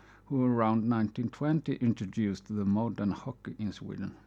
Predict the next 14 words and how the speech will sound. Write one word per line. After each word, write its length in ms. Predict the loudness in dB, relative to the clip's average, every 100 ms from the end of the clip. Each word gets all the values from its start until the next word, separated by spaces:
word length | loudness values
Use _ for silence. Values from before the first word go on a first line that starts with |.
| -20 _ _ -20 -20 _ _ _ _
The 220 | -2 6 6
national 480 | 6 4 6 6
team 260 | 6 4 4
for 220 | 4 2
men 400 | 4 4 2 2
has 240 | 0 -2 -6
since 420 | -6 -2 -2 -2
then 380 | -2 0 0 0
won 240 | 2 2
the 160 | 2 -2
World 220 | -2 -2
Championship 840 | -2 -4 -2 0 0 -2 -6 -6 -10 -4
eleven 360 | 0 4 4 4
times. 580 | 0 -4 -4 -8 -12